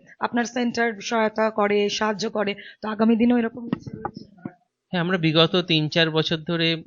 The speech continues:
Speaker 2: লায়ন্স ক্লাবের সাথে বা বিভিন্ন জায়গাতে নিয়ম করে আমরা কিন্তু ফ্রি হেলথ চেকআপ করি, আহ, ফিজিওথেরাপি চে-, ক্যাম্প করি, এবং যেটা আমার লক্ষ্য, সেটা হচ্ছে প্রত্যেক বছর আমরা তিনটি করে কিন্তু এই ক্যাম্প অর্গানাইজ করি এবং সেটা বিগত তিন চার বছর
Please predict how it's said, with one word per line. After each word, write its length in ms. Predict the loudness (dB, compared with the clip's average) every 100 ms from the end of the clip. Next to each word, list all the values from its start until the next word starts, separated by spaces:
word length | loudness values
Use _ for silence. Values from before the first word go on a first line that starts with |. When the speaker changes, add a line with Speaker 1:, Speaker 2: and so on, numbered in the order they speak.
| -4
Speaker 2:
লায়ন্স 360 | 2 4 2 0
ক্লাবের 280 | 0 0
সাথে 400 | -2 -2 -2 -2
বা 100 | 0
বিভিন্ন 480 | 0 0 0 0 0
জায়গাতে 480 | 4 4 4 0 0
নিয়ম 380 | 0 2 2 2
করে 180 | 2 2
আমরা 160 | 0
কিন্তু 200 | -2 -6
ফ্রি 360 | -6 -6 -4 -2
হেলথ 140 | -4
চেকআপ 300 | -6 -6 -8 -8
করি, 180 | -4 -2
আহ, 600 | -4 -8 -10 -4 -2 -2
ফিজিওথেরাপি 500 | -4 -6 -2 -4 -4
চে-, 400 | -6 -6 -4 -6 -2
ক্যাম্প 220 | -2 -2
করি, 180 | -2 -2
এবং 200 | 0 -2
যেটা 220 | 0 0
আমার 180 | 2 2
লক্ষ্য, 300 | 0 -2 -4
সেটা 60 |
হচ্ছে 140 | -4 -6
প্রত্যেক 500 | -8 -10 _ 0 2
বছর 280 | 0 0
আমরা 160 | -4 -6
তিনটি 460 | -6 -8 -6 -6 -6
করে 220 | -4 -4
কিন্তু 260 | -6 -8
এই 60 | -10
ক্যাম্প 300 | -2 -2 -2 _ -20 -20 -8
অর্গানাইজ 520 | -6 -4 -6 -6 -8
করি 260 | -10 -8 -8
এবং 240 | -6 -6
সেটা 260 | -6 -4 -4
বিগত 340 | -4 -4 -6
তিন 280 | -4 -4 -4
চার 260 | 0 0
বছর 280 | 0 -6 -8